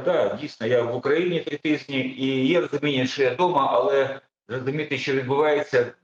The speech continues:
в країні, ну, на жаль, поки що усвідомити остаточно, зробити висновки, на жаль, я поки не можу для себе, бо дуже багато дивних речей відбувається,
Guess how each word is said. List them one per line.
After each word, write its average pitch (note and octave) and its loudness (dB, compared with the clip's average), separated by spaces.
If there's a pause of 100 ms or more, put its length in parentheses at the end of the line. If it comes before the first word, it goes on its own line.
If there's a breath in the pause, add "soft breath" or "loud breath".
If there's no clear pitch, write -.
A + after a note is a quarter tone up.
в - -20
країні, B2 0
ну, A#2+ -2
на A#2+ -2
жаль, B2 0
поки C3 -2
що - 2
усвідомити C#3 -2 (180)
остаточно, C3+ -2
зробити C3 -2
висновки, A#2+ -6 (300)
на A#2+ -2
жаль, B2 0
я A#2+ 2 (640)
поки C#3 0
не C#3 -2
можу A2 0
для A2 0
себе, F#2+ 0 (400)
бо A#2+ 0
дуже C#3+ 0
багато C3 0
дивних B2 -4
речей D#3 -4 (420)
відбувається, A#2+ 0